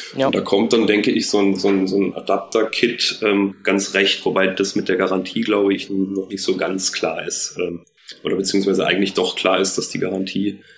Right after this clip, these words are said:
Speaker 2: futsch sein könnte, wenn man da jetzt natürlich sein, ähm, ja, MacBook da-, dadurch zerstört.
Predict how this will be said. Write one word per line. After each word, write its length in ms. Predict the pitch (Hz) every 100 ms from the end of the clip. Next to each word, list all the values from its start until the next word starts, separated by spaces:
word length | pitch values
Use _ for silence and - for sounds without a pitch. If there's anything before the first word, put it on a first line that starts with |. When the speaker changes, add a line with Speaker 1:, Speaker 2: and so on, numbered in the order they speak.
| - -
Speaker 2:
futsch 380 | - - - -
sein 280 | - 95 92
könnte, 340 | 90 104 101 92
wenn 100 | 92
man 140 | 92
da 120 | 92
jetzt 220 | 92 90
natürlich 380 | 95 - 95 98
sein, 340 | - 92 90 - - - - -
ähm, 440 | 104 98 90 - - _ _ _ _ - _ _ _ -
ja, 200 | 90 -
MacBook 420 | 92 90 - 92
da-, 160 | - 92 -
dadurch 380 | 95 95 95 -
zerstört. 720 | 92 - - 95 87 - -